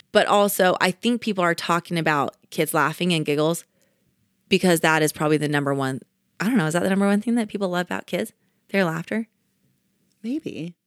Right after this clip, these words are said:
Speaker 2: It is so delightful,
Speaker 1: It's
Speaker 2: right?
Speaker 1: so, it's
Speaker 2: There
Speaker 1: so
Speaker 2: are other
Speaker 1: delightful.
Speaker 2: things to love, but that
Speaker 1: Yeah.
Speaker 2: one is just so contagious,
Speaker 1: It's a
Speaker 2: right?
Speaker 1: mood
Speaker 2: It's so
Speaker 1: breaker.
Speaker 2: easy to love. Yeah.
Speaker 1: Yeah.
Speaker 2: Yeah, yeah, yeah. It's so easy to love.
Speaker 1: Yeah, yeah.
Speaker 2: And hearing them laugh can turn my mood in, like, two seconds.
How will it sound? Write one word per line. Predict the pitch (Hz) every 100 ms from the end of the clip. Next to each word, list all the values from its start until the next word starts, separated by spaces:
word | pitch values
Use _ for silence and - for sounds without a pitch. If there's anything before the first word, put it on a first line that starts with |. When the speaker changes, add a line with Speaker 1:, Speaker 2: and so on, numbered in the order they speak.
| - - -
Speaker 2:
It | 262
is | 302
so | - 254
delightful, | 185 160 156 147 - 123
Speaker 1:
It's | 226
Speaker 2:
right? | 135 131
Speaker 1:
so, | 247 -
it's | 185
Speaker 2:
There | 269
Speaker 1:
so | 196
Speaker 2:
are |
other | 220 254
Speaker 1:
delightful. | 247
Speaker 2:
things | 247 226
to | 208
love, | 170 135 160 190 - - -
but | - 175
that | 180 170
Speaker 1:
Yeah. |
Speaker 2:
one | 202 208 -
is | - -
just | 170 -
so | 160
contagious, | - 139 139 - -
Speaker 1:
It's | -
a |
Speaker 2:
right? | 196
Speaker 1:
mood | 208 254
Speaker 2:
It's | 202
so | 170 -
Speaker 1:
breaker. | 123
Speaker 2:
easy | 104 180 170
to | 143
love. | 117 -
Yeah. | 175 180 117
Speaker 1:
Yeah. | 175 131
Speaker 2:
Yeah, | 214 202
yeah, |
yeah. | 185
It's | 175
so | - 208 -
easy | - 185 180 151 147
to | -
love. | 104 - -
Speaker 1:
Yeah, | - 120
yeah. | 87 62
Speaker 2:
And | 196
hearing | 208 208 202 202
them | 180
laugh | 151 123 -
can | - 147
turn | - 151
my | 147 139
mood | 131 123
in, | -
like, | - -
two | -
seconds. | - - - -